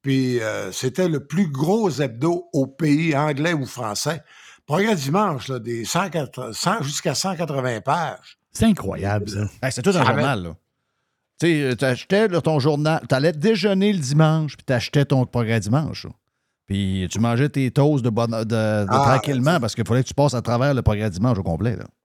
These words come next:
Speaker 1: Moi, j'ai commencé là-dedans, Jerry m'a te fait rêver, là. Il m'avait demandé pour, euh, une section un peu jeunesse. J'avais écrit, euh, non, deux pages, quatre pages.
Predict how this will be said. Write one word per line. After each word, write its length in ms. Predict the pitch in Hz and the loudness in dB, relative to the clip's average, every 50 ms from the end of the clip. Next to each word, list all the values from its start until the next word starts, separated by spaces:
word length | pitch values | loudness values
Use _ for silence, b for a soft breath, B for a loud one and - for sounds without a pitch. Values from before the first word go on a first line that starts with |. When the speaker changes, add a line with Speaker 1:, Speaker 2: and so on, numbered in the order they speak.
| _ _ _ _ _ _ _ _ _ - | _ _ _ _ _ _ _ _ _ 0
Speaker 1:
Moi, 100 | 151 208 | 2 2
j'ai 160 | 202 165 165 160 | 4 4 2 2
commencé 380 | 180 175 180 175 165 170 208 | 2 2 2 2 2 2 2
là-dedans, 320 | 196 165 131 127 139 170 165 | 2 2 0 2 0 0 0
Jerry 240 | 123 127 117 117 143 | 0 -2 -2 0 0
m'a 120 | 131 110 104 | -2 -2 -4
te 80 | - | -2
fait 140 | - 139 123 | -2 -2 -2
rêver, 500 | 107 101 104 98 95 90 117 143 156 156 | 0 -2 -2 -2 -2 -2 0 0 0 0
là. 240 | 139 139 139 143 139 b b b b b b b b b b b _ _ - | 0 -2 -4 -4 -8 b b b b b b b b b b b _ _ -8
Il 100 | - 117 | -6 -2
m'avait 260 | 117 120 127 143 151 | 0 2 2 2 2
demandé 420 | 147 143 143 131 113 147 165 185 165 | 2 2 2 2 2 2 2 2 2
pour, 200 | 131 135 127 120 | 0 -2 -2 -2
euh, 60 | 120 107 90 - B B B B B B 180 B B | -2 -4 -6 -8 B B B B B B -10 B B
une 120 | - 120 | -2 -2
section 520 | - - - 139 127 - - 170 170 160 151 | -2 -2 -2 -2 -2 -2 0 0 2 2 2
un 120 | 139 135 | 0 -2
peu 260 | - - 165 156 143 | 0 0 2 2 2
jeunesse. 540 | 123 127 120 113 131 151 175 151 - - - b b b b b b b - | 2 0 -2 -2 0 0 -2 -2 -4 -6 -10 b b b b b b b -10
J'avais 320 | 120 120 123 123 135 143 139 | -4 -2 0 2 2 2 2
écrit, 360 | 135 139 139 160 165 165 165 165 - _ _ _ _ _ _ - - | 2 0 2 2 2 2 0 -4 -10 _ _ _ _ _ _ -8 -4
euh, 400 | 110 107 104 104 101 98 95 90 | -2 -2 0 0 -2 -4 -4 -6
non, 160 | 78 87 90 - - _ _ - 117 _ - - | -8 -12 -14 -16 -18 _ _ -20 -20 _ -20 -8
deux 300 | 98 120 151 156 143 - | -4 -2 -2 -2 -2 -4
pages, 420 | - 135 139 151 147 131 113 - | -2 -2 -2 0 -2 -4 -6 -8
quatre 260 | - 156 131 - _ | -8 -8 -8 -8 _
pages. 280 | - 139 147 156 147 | -6 -4 -4 -4 -4